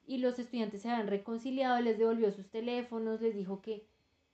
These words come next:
o sea, podían escribir, pero que por favor tuvieran mucho cuidado con lo que escribían porque él no quería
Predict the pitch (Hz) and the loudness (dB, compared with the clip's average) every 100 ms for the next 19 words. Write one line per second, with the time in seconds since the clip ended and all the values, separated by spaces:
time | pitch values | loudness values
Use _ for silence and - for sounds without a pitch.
0 | _ _ 233 247 233 226 233 226 220 214 | _ _ -8 -2 -2 0 0 2 4 2
1 | 214 262 240 - 214 214 233 226 226 247 | 0 0 0 0 -2 0 -4 -6 -6 -2
2 | 220 - 208 202 220 240 262 269 269 277 | -2 -2 -2 0 2 2 2 0 -2 -4
3 | 277 269 214 208 214 233 233 247 233 196 | -2 -2 0 -2 -2 -6 -6 -2 0 0
4 | 202 220 240 214 208 214 254 262 262 208 | -2 -8 -4 -4 -4 -4 -6 -2 0 0